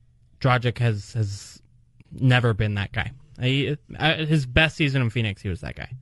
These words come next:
But, you know, now he's a plus one kinda guy rather than a plus four kinda guy. Um, and I, you know, that's why I like Conley. But anyway.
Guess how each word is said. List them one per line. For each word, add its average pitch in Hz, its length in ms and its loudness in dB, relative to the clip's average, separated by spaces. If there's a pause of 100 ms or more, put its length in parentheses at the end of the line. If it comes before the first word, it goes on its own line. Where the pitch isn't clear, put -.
(320)
But, 104 240 -2
you 113 160 0
know, 98 80 0
now 104 240 2
he's 107 180 0
a 104 60 2
plus - 440 -4
one 98 260 -4
kinda 82 200 -8
guy - 220 -12
rather 90 220 -8
than 90 140 -6
a 90 100 -6
plus - 380 -6
four 101 420 -6
kinda 92 240 -8
guy. 62 220 -12 (720)
Um, 95 300 -2
and 92 80 -2
I, 92 140 -2 (280)
you 104 80 -8
know, 82 100 -10 (240)
that's 123 180 0
why 117 140 4
I 107 60 0
like - 180 -4
Conley. - 320 -16 (420)
But 151 200 0
anyway. 104 220 0